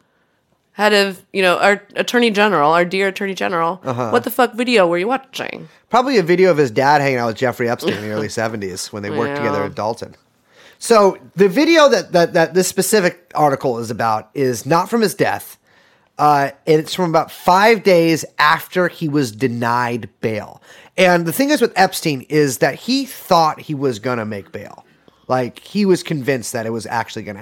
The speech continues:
Speaker 2: happen. He was
Speaker 1: Yeah.
Speaker 2: really hopeful,
Speaker 1: Mm-hmm.
Speaker 2: which, you know, I mean, that's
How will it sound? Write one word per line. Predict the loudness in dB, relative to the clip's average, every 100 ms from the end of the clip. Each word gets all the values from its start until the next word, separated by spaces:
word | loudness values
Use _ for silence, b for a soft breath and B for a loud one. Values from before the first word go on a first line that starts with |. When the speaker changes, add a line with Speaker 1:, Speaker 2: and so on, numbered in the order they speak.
| -16
Speaker 2:
happen. | -18 -18
He | -8
was | -2
Speaker 1:
Yeah. | 0
Speaker 2:
really | 0 -2
hopeful, | -4 -8 -10 -20 -20 -12
Speaker 1:
Mm-hmm. | -10 -6 -2
Speaker 2:
which, | -2 -4 -10
you | -4
know, | -2 -2 -4 -6
I | -6
mean, | -4 -4 -4
that's | -4 -4 -10